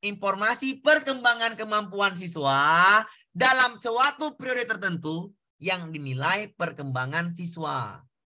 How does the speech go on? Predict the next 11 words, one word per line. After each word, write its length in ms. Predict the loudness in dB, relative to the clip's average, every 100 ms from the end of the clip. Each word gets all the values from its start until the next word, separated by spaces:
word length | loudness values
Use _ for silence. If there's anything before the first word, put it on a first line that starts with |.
| _ _ _ _ _ _ _ _
secara 640 | -8 -6 -6 -8 -8 -6 -4
berkesinambungan, 1600 | -2 -4 -4 -8 -4 -4 -4 -6 -4 0 2 4 4 2 -2 -6
berkelanjutan 800 | -8 -4 -4 -4 -8 -4 -4 -4 -10 _ -4
dalam 480 | 0 0 0 0 2
waktu 320 | 0 0 -12
tertentu. 800 | -6 -4 -2 -4 0 0 0 -4 -10 -4
Namanya 720 | 2 2 4 2 2 0 0
penilaian 480 | -2 2 2 2 0
keterampilan 1200 | -4 -4 -4 0 4 6 8 8 8 6 4 -8 _ _ _ _ _ _ _ _
proyek. 1040 | -10 -4 2 4 4 2 0 2 2 0 -4 -12 _ _ _ _ _ _ _ _ _ _ _ _ -10
Proyek 400 | -2 2 2